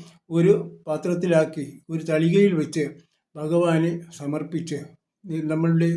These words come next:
ദുഃഖങ്ങളെല്ലാം, അതുപോലെ തന്നെ വ്യാഴം അനുഭവം ഗുണത്തിൽ വരുത്തണമേ എന്ന് ഭഗവാനോട് മനസ്സറിഞ്ഞ് പ്രാർത്ഥിക്കുക എല്ലാ പക്കപ്പിറന്നാൾ തോറും. അതുപോലെ ആദിത്യ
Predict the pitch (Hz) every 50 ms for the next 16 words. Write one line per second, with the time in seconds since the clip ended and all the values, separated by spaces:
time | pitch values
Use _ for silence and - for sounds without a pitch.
0 | 165 160 160 - - 185 180 180 185 175 170 165 160 165 185 190 - - - -
1 | - - _ _ _ 156 165 170 170 165 175 175 175 170 170 170 165 160 160 160
2 | 165 165 202 180 143 143 151 156 160 165 175 180 - - - - _ _ _ _
3 | _ _ 160 151 170 180 165 170 175 175 175 175 165 160 151 160 160 160 165 -
4 | - 190 180 165 156 147 143 143 - - - 175 185 185 196 185 185 175 160 151
5 | 160 151 143 147 147 156 151 165 165 165 160 160 156 151 170 - - - - -
6 | _ _ _ _ _ _ - 147 147 160 160 165 170 156 156 156 156 165 175 165
7 | - - - - _ _ _ _ 151 147 147 139 143 151 143 139 - 143 143 143
8 | 143 135 127 - 143 143 143 151 147 147 156 143 - - 143 - 147 147 147 139
9 | 151 151 151 147 139 143 135 135 143 147 143 143 - _ _ _ _ _ _ _
10 | _ 165 170 185 180 208 202 196 202 196 - 165 165 165 180 202 220 214 - 262